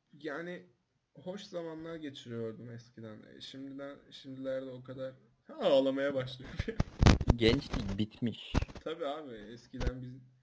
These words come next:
Speaker 1: ya ben hala şunu çok istiyorum abi. Oturalım böyle takım elbiseyle gezelim bütün gün. İnanılmaz zevkli bir şey.
Speaker 2: Ya boyum kısa, boyum olmuyor.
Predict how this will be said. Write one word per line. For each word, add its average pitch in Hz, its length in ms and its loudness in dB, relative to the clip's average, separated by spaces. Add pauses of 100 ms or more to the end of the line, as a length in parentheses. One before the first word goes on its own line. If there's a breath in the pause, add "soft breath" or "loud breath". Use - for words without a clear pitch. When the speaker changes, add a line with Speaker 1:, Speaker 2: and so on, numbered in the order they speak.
(480 soft breath)
Speaker 1:
ya 156 240 -6
ben 180 120 -4
hala 190 320 -4
şunu 165 260 -8
çok 160 180 -10
istiyorum 131 440 -6
abi. 143 220 -4
Oturalım 156 640 -6
böyle 147 320 -4 (100)
takım 156 300 -6
elbiseyle 147 400 -2
gezelim 110 520 -6
bütün 131 280 -6
gün. 110 220 -6 (600)
İnanılmaz 123 420 -6
zevkli 104 420 -6
bir 98 40 -14
şey. 110 200 -16 (720)
Speaker 2:
Ya 110 180 4 (220)
boyum 117 320 6
kısa, 101 440 -2
boyum 104 280 2
olmuyor. 113 460 0